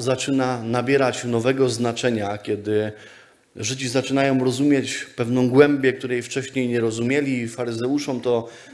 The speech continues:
nie pasuje. Jan Chrzciciel wyraźnie jakby mówi na temat upamiętania,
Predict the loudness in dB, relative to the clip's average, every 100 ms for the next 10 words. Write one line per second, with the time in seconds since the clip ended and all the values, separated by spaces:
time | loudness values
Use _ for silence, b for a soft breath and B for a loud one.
0 | B -2 -2 -2 -2 0 4 6 4 0
1 | B B 0 2 0 -6 -8 2 2 4
2 | 6 6 4 0 -2 -2 0 0 -2 -2
3 | -2 2 0 0 0 -2 -2 -2 -2 -4
4 | -2 0 2 0 -2 -2 0 0 0